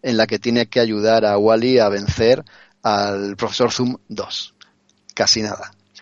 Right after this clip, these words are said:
Podemos irnos, si queréis, al dos mil,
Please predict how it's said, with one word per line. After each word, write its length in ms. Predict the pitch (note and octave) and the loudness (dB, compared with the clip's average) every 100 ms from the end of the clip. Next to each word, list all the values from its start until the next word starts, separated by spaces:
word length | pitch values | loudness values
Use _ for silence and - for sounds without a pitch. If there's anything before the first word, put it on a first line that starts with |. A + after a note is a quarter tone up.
| _ _ _ _ | _ _ _ _
Podemos 360 | - D#3 E3+ - | 4 6 6 4
irnos, 280 | E3 D#3 C#3 | 2 2 0
si 160 | C#3+ | 0
queréis, 340 | C3 B2+ C3+ C#3 | 2 2 2 2
al 160 | A#2 | 0
dos 180 | A2+ G#2 | 0 -4
mil, 320 | A2 B2 D#3 | -6 -6 -8